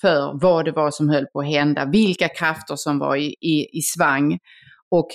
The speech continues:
hur dessa krafter mobiliserade, bland annat genom att,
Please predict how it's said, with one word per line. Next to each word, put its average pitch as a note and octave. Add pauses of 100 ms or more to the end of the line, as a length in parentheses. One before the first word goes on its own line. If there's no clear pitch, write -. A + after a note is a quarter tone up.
hur F#3+
dessa E3
krafter D#3+
mobiliserade, D#3 (320)
bland E3
annat F3
genom D3+
att, -